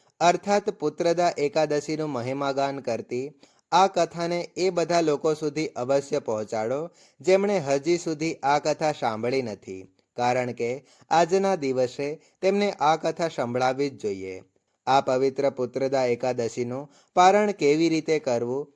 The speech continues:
એ જાણવા માટે આપની પોતાની ચેનલ ધર્માભક્તિને તરત જ સબસ્ક્રાઇબ કરો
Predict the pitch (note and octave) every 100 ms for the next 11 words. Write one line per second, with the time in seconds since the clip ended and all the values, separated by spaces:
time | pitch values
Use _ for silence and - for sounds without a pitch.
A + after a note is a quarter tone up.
0 | _ - G#3 G3 F3 D#3+ E3+ E3 C#3+ A#2+
1 | B2 B2+ D3+ _ - E3 F3 G#3 G3+ E3
2 | E3 F3 F3 F3+ E3 D3 D3+ D#3 - D3
3 | D#3+ F#3 G3+ E3 D#3+ - E3+ C3+ G2 -
4 | _ - E3+ F3+ F#3 G#3 F3+ - B2+ -
5 | D3 D3 B2+ A#2 A#2